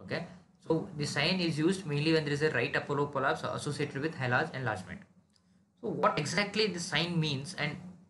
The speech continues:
why it is all known as Golden S sign or also known as reverse Golden S sign? On my left, on the left of the screen, as you can see, there is a, it is a, there is a right upper lobe, there is a minor fissure which separates the right upper lobe and mid lobe, and the major fissure which separates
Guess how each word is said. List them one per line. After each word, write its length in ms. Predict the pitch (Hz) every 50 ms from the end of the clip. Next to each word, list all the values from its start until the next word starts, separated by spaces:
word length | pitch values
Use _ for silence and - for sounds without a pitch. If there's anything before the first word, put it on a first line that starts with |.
| _ -
why 160 | 127 - 139
it 240 | 180 185 180 - 180
is 120 | 175 -
all 280 | 143 135 135 135 - -
known 180 | 156 156 143 143
as 140 | 151 147 143
Golden 320 | 147 135 135 139 135 131
S 80 | 127 123
sign 160 | - 131 127
or 60 | 123
also 180 | 117 117 - 135
known 140 | 131 131
as 100 | 131 123
reverse 240 | 131 123 127 123 120
Golden 300 | - 127 123 117 101 98
S 160 | 92 - -
sign? 120 | - - - - - - - - - - - _ _ - _ _ _ _ - - - - _ _ _ _ _ _ _ - - - - - _ _ _ _ _ -
On 40 | 151
my 80 | 170 170
left, 280 | 151 165 - - - - - - - - _ _ _ - -
on 140 | 147 151 156
the 400 | 160 160 160 151 143 135 135 139 139
left 180 | 143 147 -
of 60 | 185
the 80 | 180 185
screen, 300 | 180 - 127 151 165 170
as 160 | 170 156 147
you 40 | 147
can 160 | 151 151 147
see, 160 | 139 - 170
there 120 | 170 160 151
is 80 | 147
a, 120 | 151 139 120
it 140 | 135 123 139
is 60 | 139
a, 60 | 139
there 80 | 135 135
is 120 | 135 135
a 60 | 139 131
right 180 | 120 135 139 151
upper 160 | 151 151 151
lobe, 320 | 139 143 151 160 160 - 127
there 80 | 131
is 80 | 127 135
a 40 | 131
minor 380 | 120 110 113 120 135 143 147 - - - - _ _ _ _ _
fissure 300 | - 143 131 - 143 139
which 180 | 139 147 139 -
separates 340 | - 127 - - 135 135 139
the 100 | 147 139
right 220 | - 120 135 131 127
upper 200 | 123 - 139 135
lobe 220 | 135 143 143 135
and 200 | 131 127 123 113
mid 140 | 113 107 107
lobe, 200 | 113 120 - - - - - _ _ _ _ _ _ _ -
and 80 | 147 147
the 60 | 156
major 260 | 151 151 147 165 185
fissure 360 | 180 160 143 - - 107 - - - - - _ _ _
which 120 | 123 -
separates 580 | - - 131 123 - - 143 151 165 160 - -